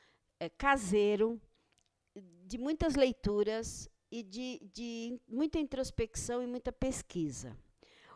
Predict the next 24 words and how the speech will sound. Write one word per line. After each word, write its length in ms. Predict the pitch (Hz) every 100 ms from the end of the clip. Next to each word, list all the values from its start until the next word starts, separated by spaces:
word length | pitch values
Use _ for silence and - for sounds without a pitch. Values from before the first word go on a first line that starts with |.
| -
O 140 | 330
Jung 280 | 320 370 359
também. 520 | 381 320 214 175 143 _ _
Só 220 | - 311 359
que 160 | -
o 140 | 269 254
Jung, 340 | 262 311 247
a 40 |
gente 200 | 226 262
pode 200 | - 269
dizer 120 | 269 277
que 80 |
ele 80 | 269
tem 160 | 262 262
um 80 | 240
diferencial 800 | 226 226 208 185 - 220 254 240
de 120 | 226
ter 260 | - 269
viajado 600 | 247 247 277 254 262 302
muito 380 | 262 277 370 -
mais 280 | 254 247 277
que 120 | -
o 20 |
Freud, 540 | 302 196 180 151 120